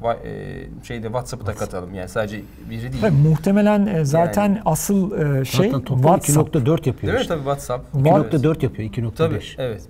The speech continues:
Speaker 2: İki buçuk
Speaker 1: Ya
Speaker 2: milyar insan.
Speaker 1: bunları eğer kullanacaksa birileri nasıl kullanacak? Yani onun cüzdanını işte şimdi Bitcoin cüzdanından bahsediyoruz. Herkes bir kere cüzdanı dediğin zaman ya o cüzdan nasıl oluyor? Yani hemen bir soru geliyor. O nasıl saklanıyor peki? Bu hani bir şey, o cüzdan kayboluyormuş bazen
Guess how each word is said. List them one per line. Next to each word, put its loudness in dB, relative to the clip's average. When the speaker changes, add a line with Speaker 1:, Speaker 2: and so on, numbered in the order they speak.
Speaker 2:
İki 0
buçuk -2
Speaker 1:
Ya -
Speaker 2:
milyar 0
insan. -6
Speaker 1:
bunları 0
eğer -2
kullanacaksa -2
birileri -2
nasıl -4
kullanacak? -4
Yani -4
onun -2
cüzdanını 0
işte -8
şimdi -10
Bitcoin -4
cüzdanından -4
bahsediyoruz. -6
Herkes -4
bir -10
kere -6
cüzdanı -4
dediğin -2
zaman -4
ya 0
o -2
cüzdan 0
nasıl 0
oluyor? -4
Yani -4
hemen -2
bir -4
soru -2
geliyor. -6
O -8
nasıl -4
saklanıyor -2
peki? -12
Bu -12
hani -10
bir -12
şey, -10
o -4
cüzdan -2
kayboluyormuş 0
bazen 0